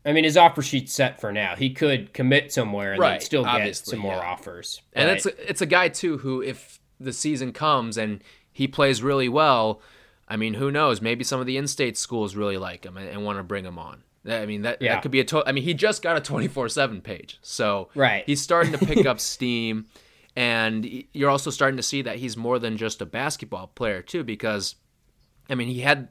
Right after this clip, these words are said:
Speaker 2: some pretty solid basketball offers at the D one level, but now the, the football offers are starting to become superior to that. And
Speaker 1: Yeah.
Speaker 2: that's, that's, it's kinda weird. He's getting really good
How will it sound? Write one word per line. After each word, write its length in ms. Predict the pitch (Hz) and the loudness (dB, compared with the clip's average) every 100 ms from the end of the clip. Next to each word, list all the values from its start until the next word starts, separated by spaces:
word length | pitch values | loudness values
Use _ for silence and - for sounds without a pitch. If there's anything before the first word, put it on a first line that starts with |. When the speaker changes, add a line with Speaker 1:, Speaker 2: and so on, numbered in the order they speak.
| _ | _
Speaker 2:
some 220 | - 127 | -12 -10
pretty 340 | 107 156 156 120 | -4 -2 0 0
solid 420 | - 135 127 110 | 0 2 2 0
basketball 540 | 98 127 151 107 101 95 | -2 -4 -4 -4 -4 -2
offers 340 | 95 - 95 | -4 -6 -10
at 80 | 95 | -10
the 80 | 95 | -10
D 180 | 95 | -8
one 240 | 95 92 90 | -8 -8 -8
level, 380 | 92 87 90 - - _ | -10 -8 -10 -12 -20 _
but 100 | 107 | -4
now 200 | 107 139 | 0 0
the, 240 | 127 110 107 | 2 0 -2
the 120 | 104 | -8
football 440 | - 151 139 120 | -6 -4 -2 -2
offers 360 | 104 101 98 98 | -2 -4 -8 -12
are 60 | |
starting 460 | 101 - 110 107 104 | -12 -8 -6 -6 -8
to 400 | - 104 95 92 _ _ _ _ _ _ - _ _ _ 110 | -10 -10 -10 -12 _ _ _ _ _ _ -20 _ _ _ -16
become 380 | 104 110 - 117 | -8 -6 -4 -6
superior 680 | - 110 - 120 113 101 92 | -4 -8 -6 -4 -2 -2 -4
to 220 | - 107 | -10 -12
that. 480 | 85 - - - - - | -12 -12 -16 -18 -20 -14
And 480 | 104 98 95 92 87 | -12 -10 -10 -12 -8
Speaker 1:
Yeah. 100 | 113 107 | -4 -2
Speaker 2:
that's, 520 | 110 - - - - - | -2 -4 -6 -6 -8 -10
that's, 420 | - 117 110 - - | -6 -4 -4 -8 -6
it's 140 | 147 - | -6 -2
kinda 180 | 233 | -2
weird. 180 | 160 131 | 0 -2
He's 120 | 104 104 | -4 -2
getting 340 | 180 190 113 | 0 0 0
really 240 | 123 147 | -2 0
good 580 | 135 113 - 135 131 180 | -2 -2 2 2 2 -8